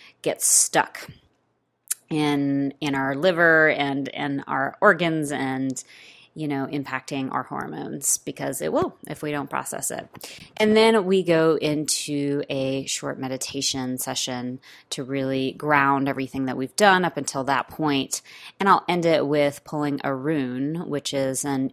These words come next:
ancient, um, tradition that is kind of similar to tarot in some ways, um,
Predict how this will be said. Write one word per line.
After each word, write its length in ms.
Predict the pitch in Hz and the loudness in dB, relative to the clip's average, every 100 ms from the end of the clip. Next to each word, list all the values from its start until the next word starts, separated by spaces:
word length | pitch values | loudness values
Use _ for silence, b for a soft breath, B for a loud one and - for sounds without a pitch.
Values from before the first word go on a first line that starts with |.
| _ | _
ancient, 720 | 139 135 - 139 135 - - - B B B B B B B - | -4 -4 -4 -4 -4 -2 -2 -4 B B B B B B B 0
um, 680 | 190 185 185 180 175 165 - - | 2 4 2 2 0 -2 -6 -4
tradition 920 | - 240 202 196 208 185 185 185 185 | 0 4 6 6 4 2 2 2 2
that 280 | 170 151 139 | 4 4 4
is 380 | 156 151 147 143 | 0 2 0 -2
kind 180 | - 311 | 0 2
of 40 | |
similar 420 | - 175 160 147 139 | 2 2 2 2 0
to 200 | - 147 | -2 -4
tarot 480 | - 143 135 131 | -2 0 2 2
in 140 | 131 131 | -2 -4
some 180 | 143 135 | -2 -2
ways, 560 | 127 127 135 131 - - | -2 -4 -4 -4 -4 -4
um, 480 | 139 131 131 131 | -4 -2 -2 -4